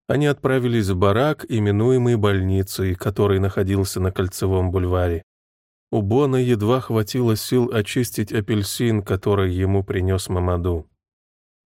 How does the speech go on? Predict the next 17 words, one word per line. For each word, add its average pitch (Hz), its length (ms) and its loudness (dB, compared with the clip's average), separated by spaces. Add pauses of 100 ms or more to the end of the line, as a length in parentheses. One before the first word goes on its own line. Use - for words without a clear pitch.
(300)
Он 160 160 4
сидел 139 380 2
в 104 80 0
дальнем 127 420 2
конце 127 480 0
огромной 123 680 0
общей 120 340 -2
палаты 123 500 0
в 95 80 -4
синем 101 300 0
халате, 117 580 0
который 101 460 0
еще 95 380 -2
больше 117 420 -2
подчеркивал 107 800 0
его 92 260 0
худобу. 85 640 -2